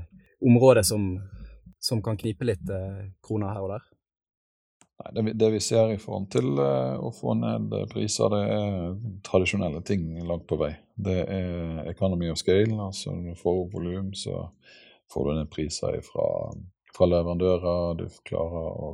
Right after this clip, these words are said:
Speaker 2: knipe litt på produksjon, eh, effektivisering der, lean. Eh, og så er det selvfølgelig i tillegg da batteri og batteripriser.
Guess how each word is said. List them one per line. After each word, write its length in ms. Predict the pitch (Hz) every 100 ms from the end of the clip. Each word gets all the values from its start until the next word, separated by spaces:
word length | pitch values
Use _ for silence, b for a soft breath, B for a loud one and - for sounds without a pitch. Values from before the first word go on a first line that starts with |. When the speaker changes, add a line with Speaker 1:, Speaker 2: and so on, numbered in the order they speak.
| -
Speaker 2:
knipe 320 | 85 - 85
litt 120 | 82
på 100 | -
produksjon, 800 | 82 - - 98 90 87 85 85 85 85
eh, 140 | 85 - _ _ _ 90
effektivisering 680 | 87 - 85 82 85 85 82
der, 400 | 85 85 82 85
lean. 400 | 90 90 87 85 - _ b b b b -
Eh, 300 | 95 90 90 92
og 80 | 101
så 140 | 110
er 80 | 98
det 100 | -
selvfølgelig 480 | - 90 - 80 82
i 80 |
tillegg 340 | 87 82 78 80
da 140 | 82 78 73
batteri 480 | 78 82 - 80 73
og 100 | 71
batteripriser. 800 | 73 - 80 73 71 69 - 50